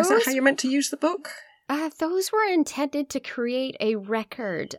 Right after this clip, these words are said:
Speaker 1: of proverbs from throughout Italy, almost as a gathering a cultural record.
Speaker 2: Yeah.
Speaker 1: That seems to have been his intent.
Speaker 2: Like you get people collecting folk stories.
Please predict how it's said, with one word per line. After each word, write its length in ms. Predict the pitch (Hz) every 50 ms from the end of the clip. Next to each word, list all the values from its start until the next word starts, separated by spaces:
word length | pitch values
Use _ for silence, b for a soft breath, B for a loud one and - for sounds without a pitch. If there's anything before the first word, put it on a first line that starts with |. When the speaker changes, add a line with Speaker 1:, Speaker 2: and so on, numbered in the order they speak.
| _
Speaker 1:
of 600 | - 214 220 226 220 214 208 208 208 196 - - _ _
proverbs 560 | - - 240 240 233 - 240 240 214 214 - -
from 220 | _ 220 226 214
throughout 600 | 190 - - - 220 220 208 196 208 226 - - _ _
Italy, 440 | 247 269 269 269 285 311 339 339
almost 440 | - - 220 233 233 247 233 - -
as 200 | 247 233 214 214
a 340 | 208 196 190 180 180 180 185 b b b b b b b b - 190
gathering 520 | 185 220 208 208 214 214 214 214 208 202
a 40 | 185 185
cultural 680 | - - - - 208 196 196 - - 208 190 185 175
record. 500 | 170 175 170 170 - - 156 - - - - _ _ _ _ _ _ _ _ _ -
Speaker 2:
Yeah. 300 | 262 294 302 226 - - -
Speaker 1:
That 200 | - 220 220 -
seems 320 | - 254 247 247 247 -
to 100 | - 262 240 226
have 100 | 208 190
been 200 | - 208 202 202
his 200 | 175 196 196 185
intent. 760 | 180 180 175 - - 175 - - - - - - - - - _ _ _ _ _ _ _ _ _ _ _ _ _ _ _ _ _ _ _ _ _ _ _ -
Speaker 2:
Like 120 | 220 - -
you 60 | 170
get 200 | - 185 - -
people 220 | - 185 180 -
collecting 360 | 160 - 175 165 - - 175 175
folk 260 | - - 180 147 -
stories. 580 | - - 139 139 135 135 143 - - - -